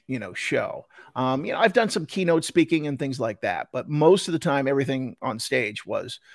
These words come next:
um, you know, for a show. But one of the things I loved about doing the show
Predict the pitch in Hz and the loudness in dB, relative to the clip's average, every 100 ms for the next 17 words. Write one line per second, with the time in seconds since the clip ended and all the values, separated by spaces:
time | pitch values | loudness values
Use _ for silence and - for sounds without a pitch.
0 | - - - 110 113 123 117 113 117 _ | -20 -20 -6 -2 0 -2 -4 -8 -12 _
1 | _ - 127 107 95 98 _ _ - - | _ -6 -4 -2 -4 -8 _ _ -16 0
2 | 151 143 - 117 - 175 165 123 85 - | 6 6 4 0 0 4 4 4 0 -2
3 | 147 170 220 220 190 185 160 143 143 151 | -2 0 2 2 2 0 2 2 2 2
4 | 170 170 147 147 139 113 151 143 127 117 | 4 2 2 4 6 6 2 2 0 0
5 | 240 254 165 120 127 | 2 4 4 2 -2